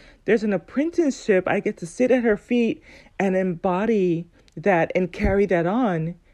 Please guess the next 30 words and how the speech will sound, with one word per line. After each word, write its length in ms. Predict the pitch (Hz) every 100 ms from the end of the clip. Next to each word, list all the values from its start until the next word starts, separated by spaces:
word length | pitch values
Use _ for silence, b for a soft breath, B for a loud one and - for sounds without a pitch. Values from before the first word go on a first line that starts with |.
| _ -
And 280 | 185 196 190
that 160 | 202
is 200 | 202 175 -
everything 420 | 208 214 220 208
I've 100 | 190
always 500 | - 185 196 185 175
needed, 520 | 180 240 269 185 175 190 b b b b b -
that, 360 | 202 180 - -
that 140 | 175
example 520 | 170 170 190 196 190
and 140 | 185 170
that 180 | 151 156
model 380 | 165 254 247
of 100 | 190
how 180 | 180 185
to 100 | 170
do 220 | 156 226
that. 340 | 311 160 - -
And, 380 | 170 196 175 180 - _ - _ _ _ - - B B B B -
and 180 | 214 208
so 160 | 214
that's 280 | 196 208 208
my 260 | 185 202 247
way 160 | 240
of 100 | 202
contributing 560 | - 202 202 190 185 180
to 120 | 180
community, 680 | - 196 254 214 156 147 160 _
right? 420 | - 180 208 233 - _ b b b b 190
Um, 720 | 196 185 175 165 156 156